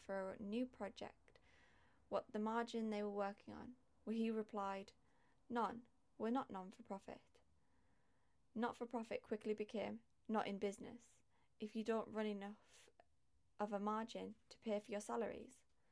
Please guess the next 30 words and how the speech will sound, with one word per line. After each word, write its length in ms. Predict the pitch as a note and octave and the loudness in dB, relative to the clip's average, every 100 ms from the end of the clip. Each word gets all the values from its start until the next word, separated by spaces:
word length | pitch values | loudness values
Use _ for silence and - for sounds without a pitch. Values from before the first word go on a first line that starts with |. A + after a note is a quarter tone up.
| - - _ - - - _ _ _ - | -20 -20 _ -20 -20 -20 _ _ _ -6
But 160 | A3+ | -4
so 200 | - B3 | 2 4
deeply 500 | B3+ C4 B3+ A#3+ A#3+ | 4 0 -2 0 2
ingrained 680 | A#3+ A#3+ A#3 G3+ G#3 G#3+ - - | 2 2 2 2 0 -6 -8 -8
in 120 | G3+ | -6
this 160 | G3+ G#3+ | -4 -4
teaching 400 | A#3+ - - G#3 | -4 -4 -2 -2
background 540 | F#3+ - A#3 G#3 G3+ A#3 | -2 -4 -6 -6 -6 -8
was 100 | G#3 | -6
the 180 | - G#3 | 0 0
idea 460 | G#3+ G#3+ F3+ F#3+ - - | 0 -2 -6 -8 -12 -10
that 140 | - | -4
education 680 | G3+ - G#3 G#3 G#3 - F#3 | -2 -4 -4 -4 -4 -6 -8
is 120 | F#3+ | -8
non-commercial, 840 | G3 G3 A3 G3 F#3+ G#3+ - B3 B3+ _ _ - - - _ | -6 -8 -6 -6 -4 -6 -8 -10 -12 _ _ -20 -20 -20 _
he 120 | A3+ | 0
was 120 | A3 | 2
prepared 440 | - A3 - B3 A#3+ | 0 -8 -2 0 2
to 100 | C4 | 2
embark 480 | B3+ G#3 F#3+ G#3 - | 4 4 2 0 -6
on 80 | F#3+ | -4
a 40 | G3+ | 0
very 240 | G3+ G#3+ | 2 2
expensive 500 | A3 - G3 G#3 G3+ | 0 -4 -6 -4 -6
project, 520 | - F#3 - - - - - - - - | -6 -6 -6 -10 -12 -20 -20 -20 -20 -10
blissfully 480 | - A#3 A#3 A#3+ A#3+ | 0 0 0 -2 0
unaware 520 | - A3+ G#3+ G3 G3+ - | 2 2 2 2 0 -2
of 80 | G#3 G#3+ | -6 -4
the 80 | G#3 | -2
need 420 | G#3 G3 G#3+ | -2 -4 -8